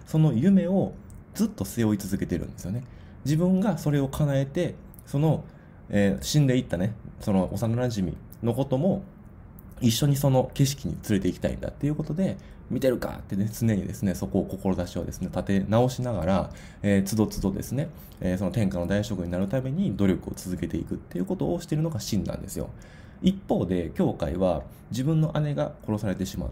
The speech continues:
た。その姉が大事にしていたことっていうのも忘れてしまって、ただただその姉を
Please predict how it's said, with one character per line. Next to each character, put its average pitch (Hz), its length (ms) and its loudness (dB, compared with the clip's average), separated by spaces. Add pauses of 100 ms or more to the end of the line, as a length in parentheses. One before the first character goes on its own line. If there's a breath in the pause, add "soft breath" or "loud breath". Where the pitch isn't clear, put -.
た。 - 160 -12
そ 165 140 -2
の 185 240 4 (520 loud breath)
姉 185 160 4
が 202 260 0
大 135 240 2
事 190 100 4
に 165 120 4
し - 60 -6
て 160 140 -2
い 156 60 0
た 135 100 -2
こ 147 160 -6
と 135 100 0
っ 127 40 -4
て - 160 -4
い - 20 4
う 196 40 4
の 208 60 4
も 92 240 2
忘 98 180 -6
れ 95 80 2
て 98 100 -4
し - 120 -6
ま 82 80 -2
っ 78 40 -6
て、 90 260 0 (220)
た 180 80 4
だ 214 100 6
た - 120 -2
だ - 180 -2 (180 loud breath)
そ - 120 -6
の 113 100 0 (140)
姉 160 140 4
を 156 120 2